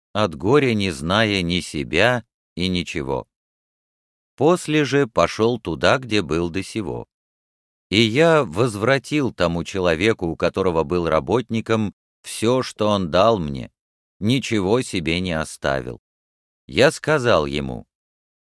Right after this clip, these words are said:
«Что искал я ради дочери, то искал не ради себя».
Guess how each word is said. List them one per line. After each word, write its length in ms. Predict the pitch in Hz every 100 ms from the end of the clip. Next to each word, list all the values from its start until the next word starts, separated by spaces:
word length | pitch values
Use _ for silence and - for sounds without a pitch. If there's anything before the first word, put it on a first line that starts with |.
| _ _
«Что 340 | - - 143 160 135
искал 520 | - - 117 139 113
я 380 | 92 90 76 -
ради 420 | 78 98 85 73
дочери, 680 | 62 131 151 - 82 69 57 _ _ _ _ _ -
то 120 | 135 151
искал 460 | - - 98 120
не 220 | 113 95 87
ради 340 | 87 92 92
себя». 480 | - 76 69 69